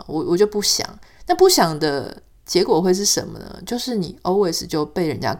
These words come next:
管，好，因为他那个管的很明确，你就是被管的人。如果你就在这个游戏的圈圈里面，可是你就不去接受更多的训练，去更多的 workshop，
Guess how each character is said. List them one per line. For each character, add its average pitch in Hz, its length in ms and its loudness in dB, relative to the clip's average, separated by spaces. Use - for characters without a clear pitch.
管， - 160 -4
好， - 160 -6
因 311 100 2
为 381 80 6
他 359 180 -2
那 370 120 2
个 254 100 4
管 - 440 0
的 147 140 -4
很 - 160 -4
明 143 280 -6
确， 175 320 2
你 156 60 -8
就 220 100 0
是 262 100 -2
被 269 200 0
管 120 300 -2
的 - 80 -16
人。 - 280 -16
如 294 120 0
果 381 120 6
你 196 120 4
就 240 160 -2
在 254 280 0
这 247 140 -4
个 175 240 0
游 165 180 2
戏 220 260 0
的 175 100 0
圈 185 220 0
圈 190 220 0
里 170 160 -6
面， 165 200 -8
可 - 100 -12
是 302 140 -6
你 220 100 -2
就 208 100 2
不 196 200 0
去 202 440 -4
接 190 200 2
受 202 140 2
更 196 260 0
多 165 180 -2
的 160 140 -2
训 160 320 -6
练， 156 320 -8
去 - 160 -10
更 185 240 -2
多 170 180 0
的 175 80 0
workshop， 160 480 -2